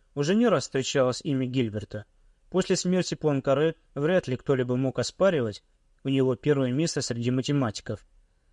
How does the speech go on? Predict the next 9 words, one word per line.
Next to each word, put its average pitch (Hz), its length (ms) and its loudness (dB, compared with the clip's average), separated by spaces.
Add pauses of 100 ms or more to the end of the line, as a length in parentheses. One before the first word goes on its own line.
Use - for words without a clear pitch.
(100)
Давид 185 280 2
Гильберт 135 500 0 (240)
родился 151 460 0
в - 80 -10
тысяча 165 340 -4
восемьсот 139 500 -4 (280)
шестьдесят 139 480 -2
втором 139 360 -2
году 120 380 0